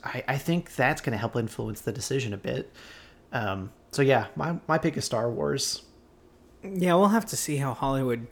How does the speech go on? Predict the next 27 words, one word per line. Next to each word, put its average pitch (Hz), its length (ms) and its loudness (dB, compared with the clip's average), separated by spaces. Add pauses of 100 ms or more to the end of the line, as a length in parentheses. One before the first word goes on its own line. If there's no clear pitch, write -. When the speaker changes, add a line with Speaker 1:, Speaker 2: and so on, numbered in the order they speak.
Speaker 2:
picks - 280 -2
in 123 120 -2
that. 117 260 -4
And 175 540 6
I, 180 160 8
I, 170 240 4
no 185 260 8
discredit 160 600 6
to 143 100 -2
John 127 380 2
Williams. 120 500 -2 (600)
Um, 123 440 2 (280)
he 160 180 4
is 156 140 6
a 139 120 6
fantastic 147 720 6
composer 120 560 0
and 123 100 0
has 123 140 -2
been 131 140 0
a 131 180 2
huge 175 680 6
influence 139 520 2
in 123 100 -2
my 123 220 0
life 120 360 0
and 123 240 -2